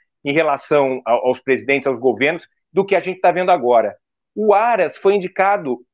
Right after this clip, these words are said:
é, pelo Bolsonaro. O Aras nem concorreu à tal da lista tríplice, né? O Aras, é, ele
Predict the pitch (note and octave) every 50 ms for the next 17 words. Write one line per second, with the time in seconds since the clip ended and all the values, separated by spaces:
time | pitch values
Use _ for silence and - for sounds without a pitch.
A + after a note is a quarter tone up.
0 | _ _ _ _ _ - C#3+ C#3 C#3 - _ - G3+ A3+ A#3 A#3+ A3+ F3+ G#3 G#3
1 | G3+ - A3+ G#3+ F3 D3+ D3 C#3+ C#3+ D3 E3 F#3+ G#3 G#3 F3 F#3 A3+ C4 B3 B3
2 | B3+ G#3+ B3+ A#3+ G3 E3+ F#3 G#3+ A3 G3+ F3 - - D#3 D#3 D3+ C#3+ C#3+ C#3 -
3 | C3 A#2+ - - G2+ F#2+ - _ _ - - G2 A2 B2+ E3 F#3 F3+ - - C3
4 | C#3 D3+ F#3 G3 G#3 F#3+ - - _ _ C#3+ D#3 D3+ - D3+ D#3 D#3+ D#3+ E3 D#3
5 | C#3+